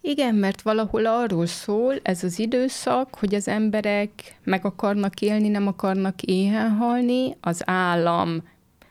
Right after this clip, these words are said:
ö, az összes energiáját a háború megnyerésére fekt-, ö,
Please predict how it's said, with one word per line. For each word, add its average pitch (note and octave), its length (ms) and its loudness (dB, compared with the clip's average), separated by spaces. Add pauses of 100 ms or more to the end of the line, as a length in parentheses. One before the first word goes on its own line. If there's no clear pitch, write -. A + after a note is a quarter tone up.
(200)
ö, E3+ 240 0 (160)
az E3+ 140 -2
összes - 340 0
energiáját E3+ 1040 0
a D#3 40 -2
háború D#3+ 800 0 (180)
megnyerésére A3+ 840 0
fekt-, - 380 -4
ö, F#3+ 280 2